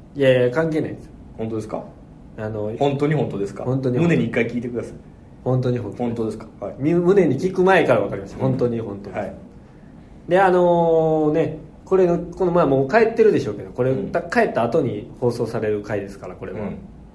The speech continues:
Speaker 1: あのー、まあ、十一月の、まあ、今週末にね、
Speaker 2: うん。
Speaker 1: 大阪に行こうかなと思ってまして、
Speaker 2: うんうん。
Speaker 1: あのー、関本
Speaker 2: 小力さんのね、
Speaker 1: 音-、
Speaker 2: 単独。
Speaker 1: 音大のね、
Speaker 2: うん。
Speaker 1: あの、単独を見させていただきたいなと思って、
Speaker 2: うん。ええ。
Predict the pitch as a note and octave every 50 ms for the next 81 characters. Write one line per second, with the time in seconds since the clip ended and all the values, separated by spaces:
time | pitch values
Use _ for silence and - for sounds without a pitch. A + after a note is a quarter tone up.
0 | - - - - - - - - A#2 A#2 A#2 A2+ A2 A2 A2 G#2+ G#2+ G#2+ G#2+ A2
1 | A2 C3+ F#3 G#3 G#3 G#3 - - - - - - - E3 F3 A3 A#3+ A#3 A#3 A3+
2 | A3+ G#3+ - - A#2 G#2 C3+ D3 C3+ - F3+ G3 G#3 G3+ G3+ A#3+ A#3+ A3 E3 -
3 | - - - - B2+ B2 - - E2 - - - - - - - C3 B2+ B2 C3
4 | B2 B2+ A#2 A2+ A2+ A2+ B2 A2+ F#2+ F#2 F2+ F2 - A2+ A2 G#2 F#2 F2 E2+ F2
5 | E2+ E2+ - - - F2+ E2+ - - - - - - - - - - - - G#2
6 | F#2+ F#2+ F#2 F2+ F2+ F2 F2 - - - A2+ - A#2+ A#2 G#2+ G2 - F#2+ F2+ -
7 | - - - C3+ C3 C3 B2 - - B2+ A#2 A2+ A#2 C3 E3+ E3 - B2 B2 B2
8 | A#2+ G#2+ - - C#3 C3+ C3+ B2+ A2+ G#2 F#2+ F#2+ G2 G2 G2+ A2+ B2 - A2+ A2+
9 | F#2+ D2+ - - - - - - - - - - G#2+ F#2+ F#2 F#2 F2+ - B2+ B2+
10 | B2 A#2 A2+ G#2 - A2+ G#2+ G#2 G2+ G2 G2 - B2+ A#2+ A2+ F2+ D#2+ A#2 A2+ A#2+
11 | A2 A2 - A#2+ A2+ A#2 A2+ A2+ G#2+ G#2 - G2+ F#2+ F#2+ G2 F#2 - - - -
12 | - - A#2 G#2 F#2+ F2+ E2+ E2+ F2